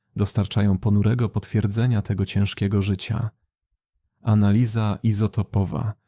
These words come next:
szczątków kostnych z cmentarzy z epoki Wikingów wykazała, że osoby pochowane z mniejszą ilością dóbr grobowych, uznawane za tralów,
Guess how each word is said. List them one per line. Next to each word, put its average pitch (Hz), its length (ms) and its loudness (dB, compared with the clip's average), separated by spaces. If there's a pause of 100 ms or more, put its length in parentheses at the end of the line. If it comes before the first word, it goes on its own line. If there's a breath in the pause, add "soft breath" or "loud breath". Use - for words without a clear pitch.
(140)
szczątków - 600 -4
kostnych - 640 -2
z - 80 -2
cmentarzy 98 680 0
z 95 140 -4
epoki 117 400 -2
Wikingów 101 680 -4 (440)
wykazała, 95 680 2
że 98 180 0
osoby 98 380 0
pochowane 107 600 0
z 92 100 0
mniejszą 101 520 2
ilością 98 600 0
dóbr 95 280 0
grobowych, 92 720 -2 (480)
uznawane 98 560 2
za 95 120 0
tralów, 104 720 -2